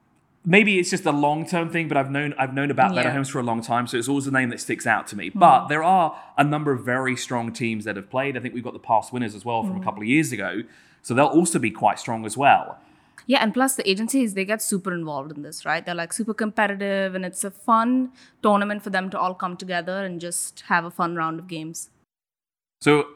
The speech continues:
Speaker 1: at the moment of recording this vodcast, uh, we actually got the kits for
Speaker 2: Yes.
Speaker 1: the, uh, all the teams and the players and everything like that. And I've gotta say, some of the designs of it are absolutely
Speaker 2: Yes,
Speaker 1: awesome.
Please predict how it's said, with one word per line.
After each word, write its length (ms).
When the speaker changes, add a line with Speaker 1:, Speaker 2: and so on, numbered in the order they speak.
Speaker 1:
at 160
the 80
moment 220
of 60
recording 400
this 200
vodcast, 680
uh, 180
we 120
actually 260
got 160
the 60
kits 540
for 420
Speaker 2:
Yes. 80
Speaker 1:
the, 520
uh, 200
all 120
the 80
teams 500
and 120
the 40
players 340
and 100
everything 140
like 140
that. 60
And 120
I've 60
gotta 120
say, 220
some 200
of 80
the 60
designs 340
of 80
it 40
are 80
absolutely 420
Speaker 2:
Yes, 240
Speaker 1:
awesome. 140